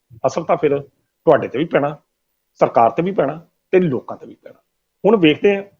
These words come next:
ਕਿ ਪਾਵਰਕਾਮ ਦੀ ਇਹ ਜਿਹੜੀ ਸਥਿਤੀ ਦਿਨ ਬ ਦਿਨ ਜਿਹੜੀ ਪਤਲੀ ਹੁੰਦੀ ਜਾ ਰਹੀ ਹੈ, ਇਹ ਕਿੰਨੇ ਕੁ ਦਿਨ ਤੱਕ ਪਾਵਰਕਾਮ ਇਹਦੇ ਉੱਤੇ ਆਕਸੀਜਨ ਲੈ ਲੈ ਕੇ, ਬਾਹਰੋਂ ਆਕਸੀਜਨ ਲੈ ਲੈ ਕੇ ਆਪਣਾ ਕੰਮ ਚਲਾਊਗਾ, ਇਹ ਤਾਂ ਸੁਖਵਿੰਦਰ ਜੀ ਹੁਣ ਵੇਖਣ ਵਾਲੀ ਗੱਲ ਆ।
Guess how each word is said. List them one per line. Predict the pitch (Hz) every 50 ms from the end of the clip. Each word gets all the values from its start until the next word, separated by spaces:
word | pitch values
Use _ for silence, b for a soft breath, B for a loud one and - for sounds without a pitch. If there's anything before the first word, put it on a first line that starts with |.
| _ _ _ _ _ _ _ _ _ _ _ _ _ _
ਕਿ | 190 190
ਪਾਵਰਕਾਮ | 185 - - 135 - 165 165 - 185 170 165
ਦੀ | 156 180 175 -
ਇਹ | 170 156
ਜਿਹੜੀ | 147 160 160
ਸਥਿਤੀ | 151 - - 151 - 165 156
ਦਿਨ | - 143 127 151 208
ਬ | 196 196
ਦਿਨ | 165 175 156
ਜਿਹੜੀ | 156 175 - - _
ਪਤਲੀ | - 196 - 330 359 302
ਹੁੰਦੀ | 226 220 151 -
ਜਾ | - 113 104 95
ਰਹੀ | - 123 131 120
ਹੈ, | - _ _ _ _ _ _ _ _ _
ਇਹ | - 214 214 - -
ਕਿੰਨੇ | 180 165 180 208 220
ਕੁ | 214
ਦਿਨ | - 208 185
ਤੱਕ | 165 175 165 -
ਪਾਵਰਕਾਮ | - 151 123 120 131 - 135 135 131 -
ਇਹਦੇ | 135 131 135
ਉੱਤੇ | 123 113 - 131 127 123 123 _ _ _ _ _ _ -
ਆਕਸੀਜਨ | 131 135 - - - 139 123 143 131
ਲੈ | 120 117 104 117
ਲੈ | 117 113
ਕੇ, | - -
ਬਾਹਰੋਂ | 127 104 117 135 165 160 135
ਆਕਸੀਜਨ | 120 113 - 127 120 139 123
ਲੈ | 110 110
ਲੈ | 107 104
ਕੇ | - - - -
ਆਪਣਾ | 139 - - 127 123
ਕੰਮ | - - 113 113
ਚਲਾਊਗਾ, | 113 - 113 131 165 165 143 113 113 - _ _ _ _ _ _ _ -
ਇਹ | 165 196
ਤਾਂ | 190 190
ਸੁਖਵਿੰਦਰ | - - - - 139 113 120
ਜੀ | 123 143
ਹੁਣ | 151 160 135
ਵੇਖਣ | 107 104 - _ 131
ਵਾਲੀ | 120 117 117 113
ਗੱਲ | 117 95 98 98
ਆ। | -